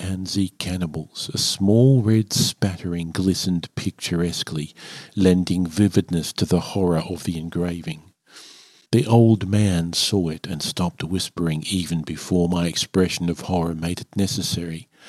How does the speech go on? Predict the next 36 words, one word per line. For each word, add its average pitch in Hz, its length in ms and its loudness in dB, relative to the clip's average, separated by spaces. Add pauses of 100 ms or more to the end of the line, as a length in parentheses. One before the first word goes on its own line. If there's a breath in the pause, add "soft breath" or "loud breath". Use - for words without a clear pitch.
(120)
saw 98 380 4
it 98 120 2
and 101 160 -4
glanced 95 460 0
quickly 92 320 2
toward 90 400 2
the - 100 -2
floor 101 400 6
of 82 80 -4
the 92 80 -4
room 92 320 4
he 87 140 2
had 85 100 0
left 95 300 0
an 92 80 0
hour 92 280 -2
before. 90 600 -6 (640 loud breath)
I - 80 -4
followed 87 420 0
his 87 180 -4
glance 90 520 0 (320 loud breath)
and 98 180 0
beheld 101 500 4
just - 280 2
above 131 400 4
us - 240 4 (100)
on 104 180 0
the 117 80 4
loose 123 340 4
plaster 123 560 4
of 107 100 0
the 110 160 4
ancient 113 360 2
ceiling 104 460 2 (480 loud breath)
a 101 160 0
large 104 400 2